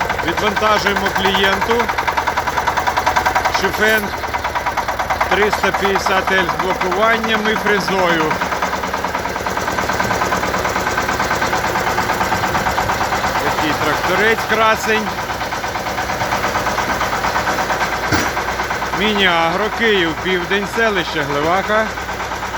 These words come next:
Двадцять сьомий кілометр траси Київ-Одеса. Тракторці в наявності.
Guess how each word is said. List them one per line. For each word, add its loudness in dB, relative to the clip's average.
Двадцять 2
сьомий 0
кілометр 0
траси 2
Київ-Одеса. 0
Тракторці 0
в 0
наявності. 0